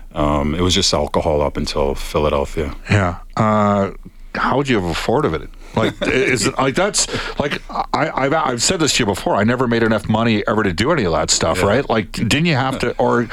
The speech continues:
Speaker 2: or can you get it even if you don't? Am I being
Speaker 1: Oh,
Speaker 2: naive
Speaker 1: no,
Speaker 2: here?
Speaker 1: no, you're, oh, well, first off, um, when I signed my contract for Tampa back in nineteen ninety-two,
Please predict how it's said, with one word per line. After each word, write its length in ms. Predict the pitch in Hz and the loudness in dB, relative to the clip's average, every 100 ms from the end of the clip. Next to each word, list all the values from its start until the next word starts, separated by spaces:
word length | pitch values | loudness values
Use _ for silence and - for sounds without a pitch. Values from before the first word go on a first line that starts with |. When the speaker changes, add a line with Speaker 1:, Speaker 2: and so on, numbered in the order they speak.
| - | -4
Speaker 2:
or 160 | 147 147 | -2 0
can 200 | 165 156 | 0 2
you 120 | 190 | 2
get 220 | 151 160 | 2 2
it 100 | 151 | 2
even 180 | 135 131 | 4 2
if 120 | 117 | 2
you 80 | 123 | 2
don't? 140 | 117 127 | 2 2
Am 100 | 123 | 2
I 120 | 147 | 2
being 200 | 147 147 | 2 2
Speaker 1:
Oh, 40 | |
Speaker 2:
naive 320 | 135 98 92 110 | 2 4 4 4
Speaker 1:
no, 20 | |
Speaker 2:
here? 220 | 151 147 - | 2 0 -2
Speaker 1:
no, 240 | 101 90 101 | 0 2 4
you're, 380 | 117 107 101 | 4 2 2
oh, 160 | 113 117 | 2 0
well, 240 | 107 101 95 | 2 2 2
first 360 | - 139 - | 0 0 2
off, 480 | 98 85 87 - - - | 2 2 0 -2 -14 -2
um, 340 | 90 85 82 | 0 2 0
when 140 | 90 90 | 2 2
I 60 | 85 | 2
signed 340 | - 104 104 | 2 2 2
my 160 | 92 82 | 2 0
contract 600 | - 90 92 - 82 73 | 0 0 2 2 0 -2
for 120 | - | -4
Tampa 440 | 85 92 90 - 87 | -4 0 0 0 0
back 300 | 80 80 - | 0 0 0
in 180 | 87 82 | 0 0
nineteen 420 | 85 85 - 87 | 0 0 0 0
ninety-two, 840 | 82 82 76 71 - 95 73 85 | 2 0 0 -2 0 0 0 -2